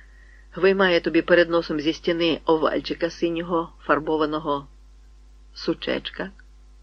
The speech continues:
тицяє тобі до рук і заглиблюється в сусідню шафу, аби припасти оком і собі.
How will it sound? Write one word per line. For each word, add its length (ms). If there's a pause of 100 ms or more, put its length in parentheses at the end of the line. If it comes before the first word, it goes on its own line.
(100)
тицяє 380
тобі 280
до 160
рук 320 (460)
і 100
заглиблюється 760
в 40
сусідню 480
шафу, 440 (840)
аби 360 (300)
припасти 720 (840)
оком 400 (160)
і 80
собі. 440